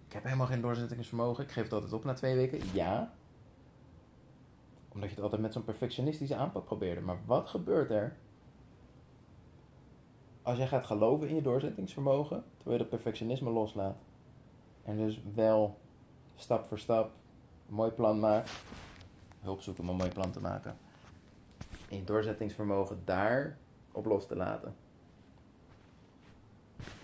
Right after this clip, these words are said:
Vijfenzeventig procent die bij mij instapt, komt met het perfectionisme, eh, binnen. Honderd procent daarvan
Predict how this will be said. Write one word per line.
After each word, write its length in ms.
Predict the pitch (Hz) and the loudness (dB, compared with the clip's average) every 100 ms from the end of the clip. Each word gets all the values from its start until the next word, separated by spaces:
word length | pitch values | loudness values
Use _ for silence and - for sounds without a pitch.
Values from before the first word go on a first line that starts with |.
| - - | -12 2
Vijfenzeventig 560 | 113 117 107 107 - | 4 4 2 -2 -2
procent 300 | - - 107 | -8 -6 -6
die 80 | 101 | -2
bij 140 | 98 | -2
mij 120 | 98 92 | -2 -6
instapt, 500 | 98 101 95 - - - - - | -4 -4 -4 -6 -18 -20 -20 -18
komt 180 | - 98 | -8 -4
met 140 | 101 | -2
het 180 | 101 98 | -2 -4
perfectionisme, 920 | 107 101 - 101 104 101 101 101 98 92 - - - - - - - - | -2 -2 -2 -4 -2 -4 -4 -2 -2 -4 -12 -20 -20 -20 -20 -20 -20 -12
eh, 320 | - 90 92 90 90 | -6 -4 -2 -4 2
binnen. 360 | 107 107 95 - - - - - - - _ - - - - - - - - | 2 2 0 -8 -20 -20 -20 -20 -20 -20 _ -20 -20 -20 -20 -20 -20 -20 -6
Honderd 300 | 110 117 104 | 0 0 0
procent 380 | - - 104 98 | -4 -2 0 2
daarvan 500 | 95 101 95 92 | 2 4 4 2